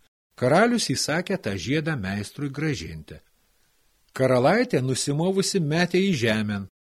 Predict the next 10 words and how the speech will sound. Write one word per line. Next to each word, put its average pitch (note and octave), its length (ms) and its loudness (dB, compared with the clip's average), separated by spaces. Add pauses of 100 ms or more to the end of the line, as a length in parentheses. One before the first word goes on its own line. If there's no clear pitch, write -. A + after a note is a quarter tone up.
(220)
tas F3+ 220 4
ir F3+ 140 0
pabiro A2+ 480 4
aguonų A2 560 -2
grūdais. A#2 560 -2 (480)
Burtininkas, D3 800 -2
pavirtęs A2 640 -4
gaidžiu, G2+ 400 -2
ėmė F3 400 0
lesti. F#2+ 480 -6